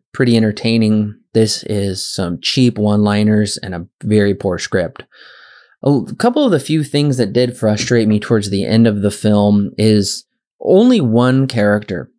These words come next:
is figuring out things, or at least trying to figure out things. And that is Art Evans. He plays the character Barnes. He's the only one that has any sort of brains.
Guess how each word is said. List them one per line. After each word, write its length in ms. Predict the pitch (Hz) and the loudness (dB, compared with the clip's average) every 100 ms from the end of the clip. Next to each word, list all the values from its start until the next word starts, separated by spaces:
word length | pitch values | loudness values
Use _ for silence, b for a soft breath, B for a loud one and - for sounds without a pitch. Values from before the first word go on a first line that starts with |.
| _ _ | _ _
is 120 | 110 | -6
figuring 480 | - 120 113 110 107 | 0 0 2 2 2
out 300 | 101 92 - | 0 -2 -6
things, 540 | - 95 90 90 - - _ _ _ _ _ - | -6 -4 -4 -8 -12 -16 _ _ _ _ _ -6
or 140 | 131 131 | -2 0
at 40 | |
least 200 | 135 127 | 0 -2
trying 420 | 127 120 123 123 | 0 2 2 2
to 60 | 107 | 0
figure 320 | - 92 71 | -4 -6 -8
out 240 | 62 - | -10 -10
things. 560 | - 87 - - - - _ b b b - | -12 -12 -12 -14 -16 -20 _ b b b -4
And 680 | 110 110 107 107 107 104 - _ _ | 0 2 2 2 2 2 -2 _ _
that 300 | 117 131 - | 0 0 2
is 160 | 131 - | 0 0
Art 260 | 110 113 110 | 0 0 0
Evans. 540 | 117 107 104 85 69 - | 0 0 0 -4 -8 -6
He 120 | 107 | -6
plays 280 | - 107 104 | 0 -2 0
the 80 | 104 | -4
character 440 | 117 113 - 120 | 0 0 0 0
Barnes. 540 | 107 107 117 87 - B B B B | 2 2 0 -2 -8 B B B B
He's 260 | - 208 208 | 0 2 2
the 160 | 175 151 | 2 2
only 280 | 143 151 | 2 2
one 560 | 135 123 127 127 127 123 | 2 4 4 2 0 -2
that 160 | - 104 | -4 -2
has 280 | 110 110 107 | 0 -2 -2
any 180 | 127 135 | 0 0
sort 200 | 127 127 | 0 0
of 160 | 104 92 | -2 0
brains. 560 | 110 117 120 117 - | 0 4 4 2 -2